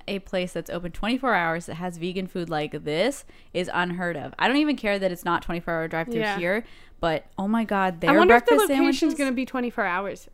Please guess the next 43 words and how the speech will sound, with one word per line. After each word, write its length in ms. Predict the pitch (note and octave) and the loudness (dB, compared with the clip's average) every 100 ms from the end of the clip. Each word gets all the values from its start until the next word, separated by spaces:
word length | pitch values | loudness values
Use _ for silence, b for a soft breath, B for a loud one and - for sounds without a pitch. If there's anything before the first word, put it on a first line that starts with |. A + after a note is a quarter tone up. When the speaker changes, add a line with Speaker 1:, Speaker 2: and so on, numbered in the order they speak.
| - - | -16 -6
Speaker 1:
You 100 | G#3 | -6
think? 260 | G3 B3+ - | -4 -8 -2
Speaker 2:
I 100 | A#3 B3 | 2 4
wonder. 260 | C4 B3+ | 4 6
I 80 | C4 | 6
don't 160 | B3+ B3+ | 4 4
Speaker 1:
Well, 200 | A#3 G#3+ | 2 0
Speaker 2:
know. 40 | - - - - - - - - - | -8 -20 -20 -20 -20 -20 -20 -20 -12
Speaker 1:
I 60 | F#3 | -4
don't 100 | B3+ | 8
Speaker 2:
Probably 360 | G4+ A#4 D4+ A#3+ | 10 10 4 2
Speaker 1:
know. 160 | G3+ | 2
Speaker 2:
not. 340 | G#3 F#3 F3+ F3 | 2 2 0 -2
Speaker 1:
No, 20 | |
yeah. 300 | F3 A3 G#3 | 2 4 4
Speaker 2:
But, 60 | F#3+ B B | 0 B B
I 60 | F#4 | 4
mean, 240 | G#4 D#4+ - D4+ | 4 4 -4 0
in 140 | F#4+ | 0
Toronto, 300 | G#4 A#4 G4 | 6 6 6
you 60 | A#3 | 4
might 140 | A#3+ | 2
be 80 | E4 | 0
able 120 | D#4 | -2
to 60 | A#3 | 2
get 140 | A3+ | 4
away 240 | F#3+ F#3+ | 4 0
with 160 | G3 - | -2 -6
it. 240 | D#2 - - | -8 -8 -8
Speaker 1:
You 80 | F#3+ | -2
Speaker 2:
'Cause 120 | F3 | 6
A-, 140 | C#4 | 8
a 60 | E4+ | 10
Speaker 1:
might. 60 | C4+ | 12
Speaker 2:
lot 200 | B3+ D#4 | 12 12
of 80 | |
A 100 | E4+ | 8
and 100 | D4 A3+ | 4 4
W's 320 | A3 A#3 G3 | 4 0 -2
are 40 | |
twenty-four 360 | F#3+ F#3 E3 A#2 | -6 -6 -6 -4
hours. 320 | D2 F2 A3+ | -4 -6 -8
Speaker 1:
Yeah? 320 | F#3 E3 G#3 | -4 -4 -4